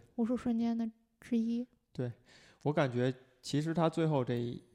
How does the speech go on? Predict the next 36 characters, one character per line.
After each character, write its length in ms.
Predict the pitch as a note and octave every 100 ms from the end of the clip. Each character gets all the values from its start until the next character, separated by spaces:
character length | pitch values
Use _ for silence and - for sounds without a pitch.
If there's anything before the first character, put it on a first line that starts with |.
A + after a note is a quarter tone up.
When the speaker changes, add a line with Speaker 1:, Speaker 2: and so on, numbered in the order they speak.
| -
Speaker 2:
呃， 300 | D3 B2 C3
关 260 | - C#3 C#3+
于 160 | C3
这 160 | B2+ B2+
个 80 | B2+
瞬 300 | - C3 A#2+
间 340 | C3 C3+ C#3
的 160 | B2+ A#2+
记 220 | - C3+
忆 340 | B2 A#2+ B2 -
和 360 | - A#2+ B2 - - _
几 140 | -
十 140 | C#3 C#3
年 160 | C3+
的 80 | C3
记 220 | B2+ B2+
忆 60 | B2
这 120 | B2
一 80 | A#2+
番 240 | A#2+ B2
话 340 | B2 B2+ B2 B2+
是， 360 | - C3 A#2+ C3+ _ _ _ -
确 160 | -
实 160 | B2 C3
是 140 | D3
这 200 | C3+ C#3
个 160 | B2 A#2+
故 240 | - C3+
事 120 | B2 A#2+
这 100 | C3+
样 160 | B2+
去 180 | C3 C3
写 360 | - - C3+ -
的 140 | B2+
一 180 | A#2 A#2+
个 480 | - - B2 A#2+ A#2+